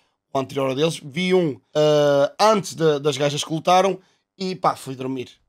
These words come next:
Fui dormir porque disse, pá, é muito tarde, e se calhar nem vai ser nada assim de especial. Há vinte anos atrás, já, há vinte anos atrás, acho que o Pa-, acho que o, o Jake Paul não durava a primeira ronda. Também acho que sim. Pá, mas não há,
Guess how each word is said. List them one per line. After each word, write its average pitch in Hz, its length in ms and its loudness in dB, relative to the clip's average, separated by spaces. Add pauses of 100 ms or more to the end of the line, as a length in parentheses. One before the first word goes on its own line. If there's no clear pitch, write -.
Fui 135 120 -20
dormir 135 340 -4
porque 139 300 -12
disse, 139 240 -8
pá, 135 140 -2
é 135 40 -4
muito 139 200 -8
tarde, 156 440 2 (240)
e 139 80 -20
se - 60 -10
calhar 147 220 2
nem 147 100 -2
vai 143 80 0
ser 147 160 -6
nada 143 180 0
assim 139 200 -6
de 127 80 -12
especial. 127 520 -6
Há 139 200 0
vinte 143 240 -2
anos 139 160 -4
atrás, 139 300 -2
já, 113 280 -14
há 127 100 -4
vinte 147 220 0
anos 143 140 0
atrás, 143 280 0
acho 139 200 0
que 147 80 -10
o 131 40 -12
Pa-, 139 460 0
acho 139 220 -2
que 139 100 -14
o, 123 640 -18 (220)
o 139 400 -2
Jake 139 260 -2
Paul 139 160 -2
não 135 160 -2
durava 131 220 0
a 123 40 -4
primeira 123 280 -10
ronda. 117 260 -12
Também 170 300 -2
acho 156 160 -2
que - 60 -16
sim. 123 280 -12
Pá, 233 180 6
mas 190 200 0
não 254 160 2
há, 254 160 6